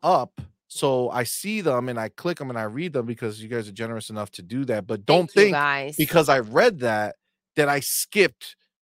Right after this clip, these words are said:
Speaker 1: what you said or something
Speaker 2: You
Speaker 1: like
Speaker 2: know
Speaker 1: that
Speaker 2: what?
Speaker 1: to go read
Speaker 2: We're
Speaker 1: the
Speaker 2: go,
Speaker 1: super
Speaker 2: yeah,
Speaker 1: chat.
Speaker 2: we gotta figure it out because I have, um,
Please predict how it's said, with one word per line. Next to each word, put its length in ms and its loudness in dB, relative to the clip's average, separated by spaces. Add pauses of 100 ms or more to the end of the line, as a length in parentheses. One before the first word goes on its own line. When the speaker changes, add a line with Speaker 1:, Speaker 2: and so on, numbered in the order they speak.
(140)
Speaker 1:
what 280 2
you 440 -6
said 540 0
or 80 -6
something 340 -8
Speaker 2:
You 120 -4
Speaker 1:
like 0 -
Speaker 2:
know 180 4
Speaker 1:
that 100 2
Speaker 2:
what? 160 4
Speaker 1:
to 80 -2
go 200 6
read 260 0
Speaker 2:
We're 80 0
Speaker 1:
the 20 -6
Speaker 2:
go, 100 2
Speaker 1:
super 220 2
Speaker 2:
yeah, 260 2
Speaker 1:
chat. 60 -2
Speaker 2:
we 80 -8
gotta 220 0
figure 360 -4
it 80 -2
out 280 -2
because 460 -6
I 200 2
have, 440 0
um, 560 -4